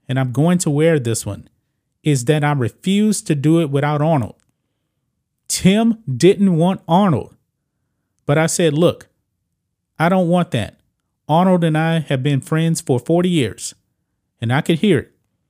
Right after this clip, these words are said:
And it would go like this, "Jim, I can't believe you're making a Terminator movie without me." It just didn't mean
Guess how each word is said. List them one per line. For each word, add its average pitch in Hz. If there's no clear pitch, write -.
And 139
it 160
would 160
go 151
like 139
this, -
"Jim, 143
I 110
can't 143
believe 131
you're 120
making 143
a 117
Terminator 135
movie 113
without 135
me." -
It 147
just 180
didn't 170
mean 151